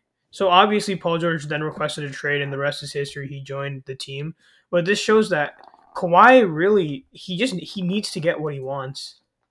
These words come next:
He, he acts like he has to get what he wants.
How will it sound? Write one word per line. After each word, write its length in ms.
He, 340
he 220
acts 200
like 100
he 120
has 280
to 60
get 200
what 100
he 80
wants. 440